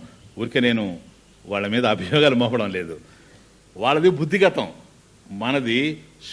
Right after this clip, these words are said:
శృతి, యుక్తి, అనుభవం. అది పాయింట్. Difference is that. శృతి ఏదైతే మనం అద్వైతాన్ని చెబుతూ ఉన్నామో,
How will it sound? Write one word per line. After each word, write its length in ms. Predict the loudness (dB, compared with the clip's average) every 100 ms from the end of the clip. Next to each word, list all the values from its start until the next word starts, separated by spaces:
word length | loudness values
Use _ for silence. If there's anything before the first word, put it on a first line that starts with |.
| -8
శృతి, 580 | -4 -4 -2 -2 -2 -4 -14 -20 -14
యుక్తి, 680 | -8 -8 -8 -4 -2 -4 -8 -20 -6
అనుభవం. 420 | -2 -2 -4 -12 -14 -20 -20 _ _ _ _ -20
అది 180 | -16 -12
పాయింట్. 440 | -12 -12 -14 -18 -20 -20 -20 _ -10
Difference 360 | -6 -2 -4 -4
is 100 | -8
that. 300 | -8 -12 -14 -20 -20 _ _ _ -20 -18 -14 -4
శృతి 440 | 0 0 0 -2 -6 -20 _ -10 0
ఏదైతే 540 | 4 8 6 8 4
మనం 220 | 2 0
అద్వైతాన్ని 600 | 0 2 0 2 2 0
చెబుతూ 380 | 0 0 2 0
ఉన్నామో, 500 | 2 2 2 0 -2